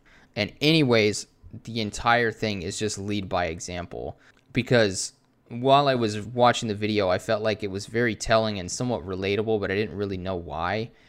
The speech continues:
And I also understand that there's probably a lot of people that don't pay attention to body language or social cues. So maybe,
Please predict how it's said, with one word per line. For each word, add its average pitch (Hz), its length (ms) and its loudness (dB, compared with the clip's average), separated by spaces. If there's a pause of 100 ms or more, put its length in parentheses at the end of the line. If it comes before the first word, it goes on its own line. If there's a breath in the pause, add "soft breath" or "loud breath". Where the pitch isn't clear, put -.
(360 soft breath)
And 104 600 0 (280)
I 110 140 6
also 113 380 2
understand 101 400 -2
that 95 100 -6
there's 90 160 -10
probably 107 320 2
a 92 60 -2
lot 95 180 0
of 90 80 -6
people 98 260 -6
that 85 140 -4
don't 101 200 -6
pay 95 140 -4
attention 98 440 -8
to 82 80 -6
body 101 340 2
language 101 560 -2
or 82 120 -6
social 101 400 -4
cues. 104 440 -6
So 95 140 -6
maybe, 107 600 0